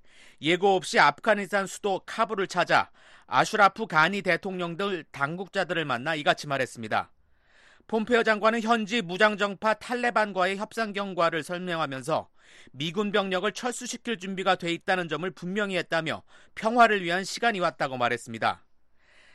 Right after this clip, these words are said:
잘메이 할릴자드 아프간 평화협상 특사가 이끄는 미국 대표단은 오는 이십구 일 카타르 도하에서 탈레반 측과 실무 대화를 재개할 예정입니다.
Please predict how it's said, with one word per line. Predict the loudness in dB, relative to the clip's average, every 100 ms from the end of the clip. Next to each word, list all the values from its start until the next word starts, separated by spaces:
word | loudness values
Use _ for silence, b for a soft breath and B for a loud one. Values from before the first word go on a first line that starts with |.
| b -6
잘메이 | 6 6 6 2 2
할릴자드 | 4 4 2 2 4 4 6
아프간 | 6 4 0 -2 -2
평화협상 | -2 0 0 0 -4 -6
특사가 | -10 -8 2 2
이끄는 | 2 -2 -6
미국 | -4 -4 -2
대표단은 | -2 -2 0 0 0 -4 -8 b b b
오는 | -6 -6
이십구 | -6 -8 -10 -2 0
일 | 0 -4 b -6
카타르 | -6 -2 0 0
도하에서 | 0 2 4 2 -4
탈레반 | -6 -6 -2 -2 -4
측과 | -10 -4 0 0 b b
실무 | -10 -6 -4 -2
대화를 | 0 0 0 -2 -2
재개할 | -2 0 2 2
예정입니다. | 0 -2 -4 -4 -4 -6